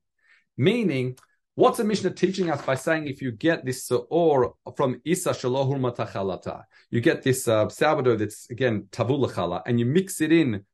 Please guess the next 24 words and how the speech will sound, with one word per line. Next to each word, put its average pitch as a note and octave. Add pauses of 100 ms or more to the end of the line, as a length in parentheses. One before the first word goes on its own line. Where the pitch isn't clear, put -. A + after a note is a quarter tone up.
(120)
with A#2+
rice, B2+ (300)
im F3
yesh D3
tam B2+
dagan, B2+
if A2
it C3
has A#2+
a G#2+
tam A#2+
dagan, A#2 (240)
then C3
you're A2+
chayev. G2+ (100)
It D#3+
doesn't A#3+
mean G3
you're D3+
chayev D3+
to C3
separate C#3+
from C#3
everything. E3+